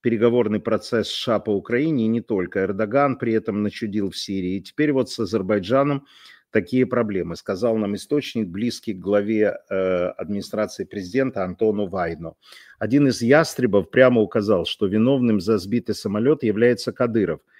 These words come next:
Хоть они и не нажимали кнопку, но мы понимаем, кто осуществлял давление на военных все это время. Отдельно собеседники отмечают, э, м,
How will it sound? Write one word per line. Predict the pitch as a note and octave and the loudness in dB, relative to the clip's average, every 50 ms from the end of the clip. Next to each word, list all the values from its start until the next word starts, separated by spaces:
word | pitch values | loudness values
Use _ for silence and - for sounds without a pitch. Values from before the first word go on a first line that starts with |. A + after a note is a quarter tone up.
| _ - - _ _ _ | _ -20 -20 _ _ _
Хоть | _ - - D3 D#3 C3 - - | _ 2 6 8 8 8 6 0
они | - A#2+ B2+ C3+ C#3+ C#3+ C#3 | 2 4 4 4 4 2 2
и | - A#2+ | 0 2
не | A#2+ A#2+ A#2+ A#2+ | 2 2 4 4
нажимали | A#2+ A#2 F#2+ A2+ A#2+ B2 C#3 D3+ D3+ C3+ | 2 2 0 0 0 2 2 2 2 0
кнопку, | - - A#2 A2 G2 F2+ - _ G2 | 0 0 0 0 0 0 -2 _ -4
но | F#2+ G2+ G#2+ | -2 0 0
мы | A#2+ B2 | 0 -2
понимаем, | - C3 A#2 A#2 B2 B2+ B2 A2+ G2+ F#2+ | -2 -2 -2 0 0 0 0 0 -2 -2
кто | - _ - A2+ G#2+ | -6 _ 0 0 0
осуществлял | G2+ - - A2+ G2+ - - A2 G2 - - A2 A2 G#2 F#2+ | 0 0 -6 -6 -6 -6 -8 -10 -10 -8 -2 0 0 0 0
давление | E2 E2 A#2 A#2 G#2 A2+ A2+ A2 G#2 G2+ G2 F#2+ | 0 0 0 0 0 0 0 0 0 0 -2 -2
на | F#2 F#2+ F#2+ | -2 -2 0
военных | G#2 G#2 A2+ C3+ C#3 C3+ A#2 G2+ - | 0 0 2 0 0 0 -2 -6 -8
все | - - A2+ G#2 | -8 -2 0 0
это | G#2 G#2 - G#2+ | 0 0 -2 -6
время. | F#2+ F#2 F#2 D#2 D2 C#2 - _ _ _ _ _ _ _ - - _ | -6 -4 -6 -8 -8 -10 -18 _ _ _ _ _ _ _ -20 -20 _
Отдельно | - A2+ G2+ A2+ D3 D#3 D3+ C#3 A#2+ | -8 -6 0 2 2 4 4 2 0
собеседники | - - A#2 F#2+ G#2+ - - C#3 C3+ A#2 A#2+ A#2 G2+ - A#2 | 0 -2 -4 -4 -4 -4 -2 -4 -4 -2 -2 -4 -2 0 0
отмечают, | G#2+ G2+ - - A2 G2+ - - - A#2+ A#2 A#2 A2+ A2 G#2+ G#2+ - _ _ _ _ _ _ _ _ _ _ _ _ _ _ | 0 0 0 -2 -2 -2 -2 -2 0 2 2 4 4 4 2 2 -2 _ _ _ _ _ _ _ _ _ _ _ _ _ _
э, | - F#2 | -6 -4
м, | G2 G2 G2 F#2+ F#2+ G2 F#2+ F#2+ F#2+ F#2 F2+ F2+ E2+ F2 - - F#2 F#2+ F#2 F2+ F2+ F2 - | -2 0 0 2 2 2 2 2 2 0 0 0 -2 -4 -6 -6 -6 -4 -4 -4 -4 -6 -8